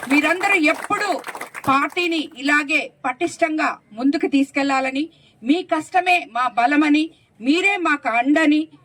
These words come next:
ఎలాగైతే లోకేష్ బాబు చెప్తున్నారో కార్యకర్తే అధినేతని, ఈరోజు కార్యకర్తే అధినేత. మనమందరం కలిసి పనిచేయాలి. కొత్త పాత అనేది లేకుండా,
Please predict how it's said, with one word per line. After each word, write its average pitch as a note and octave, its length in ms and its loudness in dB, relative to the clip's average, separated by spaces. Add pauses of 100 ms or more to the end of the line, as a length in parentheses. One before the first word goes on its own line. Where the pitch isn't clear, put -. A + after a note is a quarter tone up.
(380)
ఎలాగైతే D#4+ 560 2
లోకేష్ D4 500 -2
బాబు D4+ 260 -2
చెప్తున్నారో C#4 480 -2
కార్యకర్తే C4+ 680 -4
అధినేతని, C4 720 -2
ఈరోజు B3+ 260 -8
కార్యకర్తే C4 640 -2
అధినేత. C4 600 0 (360)
మనమందరం C#4 680 2 (640)
కలిసి F#4 300 0
పనిచేయాలి. C#4+ 760 0 (360)
కొత్త C#4+ 400 0
పాత D#4 400 0
అనేది D4+ 480 2
లేకుండా, C#4+ 600 0